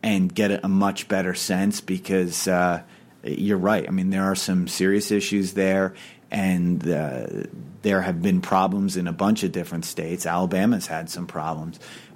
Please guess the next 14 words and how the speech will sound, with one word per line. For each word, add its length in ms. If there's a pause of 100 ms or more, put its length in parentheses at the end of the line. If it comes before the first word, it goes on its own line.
(100)
Um, 520
I, 100 (300)
I, 60
I 40
think 280
there'll 140
be 180
more, 360
and 140
it's 260
worth 480 (220)
taking 340
the 80
time 640